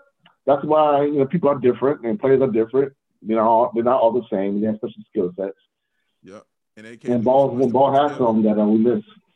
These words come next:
Speaker 2: Yeah, and hopefully, and that's, hopefully, I think he'll be looking at that,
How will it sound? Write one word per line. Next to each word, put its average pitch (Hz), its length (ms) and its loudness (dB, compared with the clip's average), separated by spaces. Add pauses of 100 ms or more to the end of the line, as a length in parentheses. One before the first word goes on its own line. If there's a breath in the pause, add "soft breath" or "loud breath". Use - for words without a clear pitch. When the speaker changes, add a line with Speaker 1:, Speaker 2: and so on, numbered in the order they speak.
(600)
Speaker 2:
Yeah, 117 120 -20 (140)
and 117 80 -16
hopefully, 151 480 -10
and 131 120 -16
that's, 139 240 -12 (120)
hopefully, 156 360 -12
I 147 80 -8
think 156 280 -20 (540)
he'll 151 180 -14
be 139 140 -14
looking 139 320 -16
at 120 180 -18
that, 110 260 -18